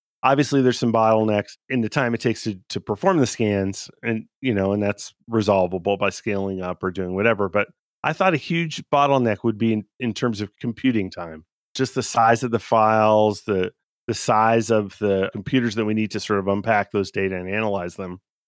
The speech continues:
And actually, that's not where the bottleneck seems to be. One bottleneck seems to be with storage and just moving data from, you know, the aircraft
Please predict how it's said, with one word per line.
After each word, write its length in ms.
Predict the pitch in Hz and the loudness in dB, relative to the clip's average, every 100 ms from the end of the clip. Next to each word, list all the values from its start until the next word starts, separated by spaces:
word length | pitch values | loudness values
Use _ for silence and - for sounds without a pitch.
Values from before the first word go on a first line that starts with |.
| - | 0
And 100 | 127 | 2
actually, 320 | 175 - 143 | 2 0 0
that's 260 | 127 151 - | 2 0 0
not 220 | 175 156 | -2 -2
where 120 | 135 | -4
the 80 | 113 | -2
bottleneck 460 | 113 127 131 120 - | 2 2 2 -2 -2
seems 260 | - 110 | -4 -4
to 80 | - | -2
be. 240 | 107 101 - _ _ _ | -2 -2 -4 _ _ _
One 240 | 131 175 | 2 4
bottleneck 580 | 175 190 214 147 110 110 | 4 4 4 2 0 -2
seems 300 | - 139 135 | -2 -2 0
to 100 | 135 | -2
be 360 | 120 123 120 - | 2 2 2 -2
with 180 | 117 117 | -2 -2
storage 960 | - - 117 - 240 98 82 - - _ _ _ | -4 -2 -2 0 0 0 -4 -8 -14 _ _ _
and 160 | 147 139 | 0 2
just 240 | 151 127 | 2 2
moving 460 | 131 143 160 175 156 | 4 4 6 4 4
data 440 | 131 131 127 123 | 4 6 6 4
from, 420 | 113 127 110 104 101 | 2 0 0 0 -4
you 100 | 127 | -2
know, 180 | 110 95 | 0 0
the 180 | 92 98 | 0 2
aircraft 920 | 110 143 - 143 135 131 135 - - | 2 0 0 0 2 0 -4 -14 -20